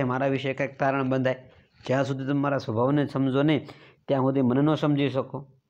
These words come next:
બરાબર છે? એ જ રીતે વિષયને સમજવા માટે તેના સ્વરૂપને સમજવું ખૂબ જ આવશ્યક છે. તમારી માટે મનોવિજ્ઞાન છે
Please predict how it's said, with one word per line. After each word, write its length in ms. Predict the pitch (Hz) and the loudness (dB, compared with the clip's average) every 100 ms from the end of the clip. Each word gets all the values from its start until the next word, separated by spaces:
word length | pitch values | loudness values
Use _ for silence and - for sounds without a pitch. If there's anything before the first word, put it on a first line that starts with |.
| _ _ _ _ _ _ | _ _ _ _ _ _
બરાબર 340 | 110 160 185 170 | 2 4 4 2
છે? 80 | 165 - - - | 0 -4 -16 0
એ 120 | 160 | 4
જ 40 | - 175 | 6 4
રીતે 240 | 143 180 185 - - _ - 113 | 4 4 4 0 -14 _ -10 -2
વિષયને 520 | 127 143 - 185 196 196 | 0 0 2 2 4 2
સમજવા 520 | 175 165 170 156 170 165 | 2 2 2 4 4 4
માટે 240 | 170 160 120 - | 2 2 -2 -2
તેના 260 | 139 139 - | 0 0 0
સ્વરૂપને 400 | 143 151 147 143 | 0 0 0 -2
સમજવું 520 | 131 127 123 120 131 - | 0 0 0 -2 -4 -4
ખૂબ 180 | 123 127 | -2 0
જ 80 | 131 - 117 | -2 -4 -6
આવશ્યક 440 | 113 101 - 110 - | -4 -6 -8 -14 -14
છે. 100 | - 110 - _ _ _ _ - | -12 -12 -14 _ _ _ _ -8
તમારી 300 | 120 127 127 | -4 -2 -2
માટે 180 | 127 123 | -2 -2
મનોવિજ્ઞાન 680 | 123 131 131 131 135 135 131 | -2 0 0 0 0 0 0
છે 160 | 139 | 0